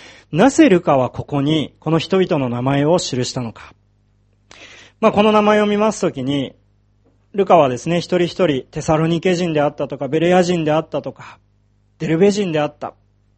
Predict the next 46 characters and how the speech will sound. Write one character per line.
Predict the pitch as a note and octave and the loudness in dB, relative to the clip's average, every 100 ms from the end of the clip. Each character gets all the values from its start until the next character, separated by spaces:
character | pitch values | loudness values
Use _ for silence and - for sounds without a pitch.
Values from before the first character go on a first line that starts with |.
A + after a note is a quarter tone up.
| _ _ _ _ | _ _ _ _
ア | B2 | -8
ジ | B2+ F3 | 0 2
ア | |
人 | F#3+ G3 F#3 | 2 0 -2
で | D#3 | -2
あ | |
っ | D3 | -4
た、 | - - _ _ _ _ - - - | -8 -14 _ _ _ _ -20 -20 -20
そ | - G3 | -6 0
れ | G#3 | 2
ぞ | G3+ | 4
れ | F#3 | 2
が | D3+ | 0
何 | C#3 D#3+ G3 | -2 -2 -2
人 | A3 G3 | 0 0
で | E3 | 0
あ | |
っ | E3 | -2
た | - E3 | -6 -4
か | F#3 F#3+ - _ _ | -2 -2 -6 _ _
と | D#3+ | -6
い | D3 | -6
う | |
こ | D3+ | -6
と | D3 D3+ | -4 -2
を | B2 | -4
説 | - B2+ - | -6 -10 -4
明 | E3 F3 | -2 -2
し | - | -2
て | F3+ | -2
い | |
ま | F3+ F#3 | -2 -2
す | - | -4
か | C#3+ | -4
ら、 | C#3+ C#3+ - _ - _ _ | 2 2 0 _ -20 _ _
こ | - F#3 | -6 0
の | G3 | 2
名 | F3 | 4
前 | F3 G3 | 4 4
の | G3+ | 2
羅 | D#3+ | 2
列 | D#3 F3+ - | 2 0 -2
だ | G3+ | -4
け | G3 A3 | -2 0
で | F#3+ | 0
も、 | D3+ F3 C#3 | 2 2 2